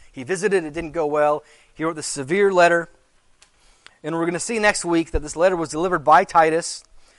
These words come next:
and Paul was so anxious to find out how they were doing after that severe letter that he dropped all that he was doing in Troas, and he ran after them, or he went to find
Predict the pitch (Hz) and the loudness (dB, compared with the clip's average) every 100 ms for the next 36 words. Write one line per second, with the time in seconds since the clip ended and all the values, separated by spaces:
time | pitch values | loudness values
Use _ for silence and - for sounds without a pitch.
0 | _ - 160 160 160 143 - 196 202 - | _ -16 -6 -2 0 -2 -4 -4 -2 -4
1 | 247 - 220 - 185 202 208 214 190 208 | -4 -2 -4 -4 -4 -4 0 2 2 2
2 | 208 190 196 233 190 180 - _ 165 175 | 2 0 -2 -4 -6 -10 -20 _ -4 -4
3 | 196 190 - 190 190 208 190 214 190 185 | -2 -4 -4 -8 -4 -4 0 0 0 -6
4 | - - - 160 185 143 165 240 226 208 | -12 -20 -12 -10 -8 -4 4 4 6 2
5 | 220 208 208 180 202 214 196 196 - 202 | 2 -2 -4 -8 -6 -6 -6 -10 -4 0
6 | 190 185 185 - - - 156 165 156 170 | 2 2 -2 -12 -20 -14 -12 -10 -8 -4
7 | 226 226 208 190 185 170 170 165 160 _ | -2 0 0 0 -2 -4 -2 -4 -8 _
8 | - - 151 160 175 156 160 185 170 - | -20 -4 -4 -2 -6 -8 -8 -8 -8 2
9 | 190 170 160 | 2 2 -2